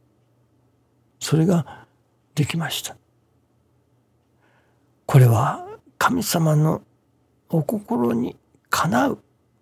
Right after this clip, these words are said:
願いだったからだと思うのですね。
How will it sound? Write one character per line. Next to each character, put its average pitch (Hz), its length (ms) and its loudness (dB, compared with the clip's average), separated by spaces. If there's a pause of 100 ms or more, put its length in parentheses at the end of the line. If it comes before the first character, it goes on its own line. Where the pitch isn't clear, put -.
願 160 400 4
い 180 60 -6
だ 151 120 -4
っ - 40 -14
た - 220 -12
か - 120 -6
ら - 200 -10 (1300)
だ - 140 0
と - 260 -8 (100)
思 135 260 6
う 127 40 -2
の 170 140 -6
で 175 100 -14
す - 180 -8
ね。 180 200 -4